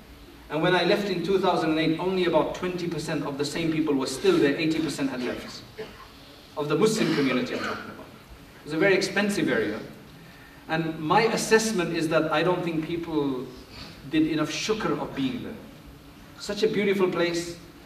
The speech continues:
no billboards, they don't allow advertisement on the streets, no big tall buildings, very comfortable place to live. Weather is, throughout the year, it was, you don't need an A C and you don't need a heater.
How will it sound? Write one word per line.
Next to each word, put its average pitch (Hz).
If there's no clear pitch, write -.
no 175
billboards, 170
they 147
don't 165
allow 151
advertisement 147
on 143
the 135
streets, -
no 160
big 160
tall 156
buildings, 151
very 185
comfortable 180
place 156
to 143
live. -
Weather 196
is, 147
throughout 185
the 170
year, 165
it 165
was, 156
you 151
don't 165
need 160
an 147
A 170
C -
and 156
you 156
don't 160
need 151
a 143
heater. 143